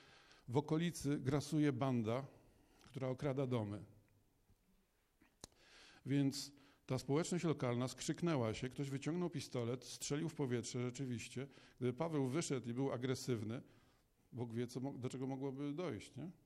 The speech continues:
Rozumiecie? Więc dobrze jest, e, nie ulegać lękowi, ale jeśli przychodzi ten niepokój od Pana, żeby się modlić, dobrze jest to podjąć.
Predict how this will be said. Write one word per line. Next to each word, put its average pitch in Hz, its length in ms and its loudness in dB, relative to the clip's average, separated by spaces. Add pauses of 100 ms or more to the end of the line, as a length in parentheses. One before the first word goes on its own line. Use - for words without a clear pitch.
(760)
Rozumiecie? 127 500 -4 (920)
Więc 139 280 0 (420)
dobrze 180 380 -2
jest, - 400 -4 (1300)
e, 113 260 -4
nie 120 220 0
ulegać 156 440 0
lękowi, 139 600 0 (840)
ale 131 440 -2 (880)
jeśli 120 300 -4
przychodzi 131 400 -4
ten 127 180 0
niepokój 131 420 0
od 113 100 -4
Pana, 139 340 -2
żeby 117 180 -4
się 127 140 -4
modlić, 135 640 -4 (320)
dobrze 113 380 -4
jest 113 260 -8
to 127 120 -6
podjąć. 110 720 -6